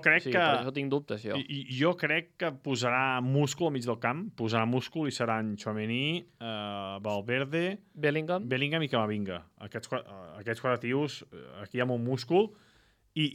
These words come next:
Speaker 1: i també ja toquen, eh? A Camavinga no es donem el peu, Bellingham és boníssim, eh, vull dir, aquí hi ha un mig del camp molt potent i, jo, i al mig del camp
Speaker 2: Però
Speaker 1: seran
Speaker 2: que no
Speaker 1: les
Speaker 2: estan al
Speaker 1: claus.
Speaker 2: seu bon, eh, no estan al seu millor nivell. Jo crec
Speaker 1: Home.
Speaker 2: que Valverde és el que està jugant millor,
Speaker 1: Sí,
Speaker 2: però,
Speaker 1: sí,
Speaker 2: però
Speaker 1: sí.
Speaker 2: Bellingham no està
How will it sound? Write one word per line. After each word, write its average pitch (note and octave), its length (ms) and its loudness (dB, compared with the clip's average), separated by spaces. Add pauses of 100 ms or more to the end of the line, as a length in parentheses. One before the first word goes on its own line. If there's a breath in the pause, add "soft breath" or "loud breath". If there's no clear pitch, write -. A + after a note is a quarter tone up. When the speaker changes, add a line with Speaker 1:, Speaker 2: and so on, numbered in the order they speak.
Speaker 1:
i C#3+ 40 0
també C3+ 260 4
ja E3 80 4
toquen, C#3 260 6
eh? C#3+ 200 0
A A#2 200 0
Camavinga A2 360 -2
no B2+ 60 0
es A#2 60 -6
donem A#2 220 0
el G#2+ 160 -2
peu, C#3+ 320 4
Bellingham B2+ 320 4
és G#2+ 160 -2
boníssim, D#3 600 -2
eh, F#2 680 -8
vull G#2 160 -6
dir, G2 140 -6
aquí G2 140 -10
hi - 20 -2
ha G#2+ 60 -2
un A#2+ 100 -2
mig A2 140 -2
del G#2+ 100 0
camp G#2+ 160 -2
molt A#2+ 580 0
potent C3+ 380 2 (500 soft breath)
i, D3 100 0
jo, D3+ 160 4
i C#3+ 100 -2
al C3 80 -4
mig D3+ 140 0
del G#3 120 6
camp F#3 120 2
Speaker 2:
Però F3 60 0
Speaker 1:
seran F3 160 8
Speaker 2:
que E3+ 40 8
no E3 60 10
Speaker 1:
les F3 80 10
Speaker 2:
estan A#3 160 8
al - 80 12
Speaker 1:
claus. - 160 6
Speaker 2:
seu - 20 -6
bon, D#3+ 240 4
eh, D#3 300 -2
no E3 60 2
estan G#3+ 180 4
al F#3+ 60 4
seu F3 120 0
millor D3 240 2
nivell. C3 440 2 (180)
Jo D#3+ 180 0
crec F3 160 0
Speaker 1:
Home. - 40 -4
Speaker 2:
que G3 100 0
Valverde F3 320 8
és D#3+ 60 -2
el E3 100 2
que D#3 80 -2
està D#3 140 2 (100)
jugant C#3+ 240 0
millor, F3 380 2
Speaker 1:
Sí, G#3 40 -4
Speaker 2:
però, F3+ 140 8 (240)
Speaker 1:
sí, - 100 -12
Speaker 2:
però D3+ 160 6
Speaker 1:
sí. C3+ 140 -4
Speaker 2:
Bellingham E3 400 4
no C3+ 80 0
està A#2 400 0